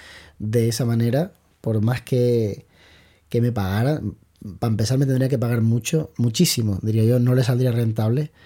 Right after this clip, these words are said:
porque, porque viviendo la vida que vivo ya me va bastante bien, entonces, pues, me tendría que pagar mucho dinero. Y para seguir, eh, creo que no me gustaría tampoco la otra vida, porque al final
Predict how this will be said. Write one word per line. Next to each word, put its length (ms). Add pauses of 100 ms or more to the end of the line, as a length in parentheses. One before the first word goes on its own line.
(440)
porque, 1200 (280)
porque 320
viviendo 320
la 80
vida 180
que 80
vivo 200
ya 120
me 140
va 100
bastante 440
bien, 200
entonces, 320
pues, 220 (460)
me 100
tendría 180
que 100
pagar 240
mucho 300
dinero. 340 (1040)
Y 220
para 300
seguir, 680
eh, 380
creo 240
que 140
no 500
me 140
gustaría 340
tampoco 380
la 140
otra 200
vida, 220
porque 260
al 60
final 420